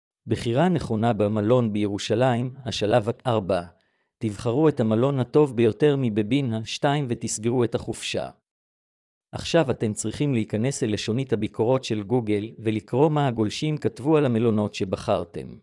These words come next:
שם תוכלו לגלות את איכות האוכל, רמת הניקיון בחדרים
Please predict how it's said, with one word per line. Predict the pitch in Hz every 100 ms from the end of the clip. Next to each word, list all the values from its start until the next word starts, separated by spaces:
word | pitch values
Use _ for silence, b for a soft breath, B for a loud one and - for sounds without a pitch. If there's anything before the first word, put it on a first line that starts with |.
| _ _ _ _ _ _ _ _ _ -
שם | - 139 147
תוכלו | 107 - 139
לגלות | 151 101 104 139 117
את | -
איכות | - 117 -
האוכל, | 107 110 - 71 67 - _ _ -
רמת | 101 101 123
הניקיון | 113 104 110 117 131
בחדרים | 107 - 98 104 139 156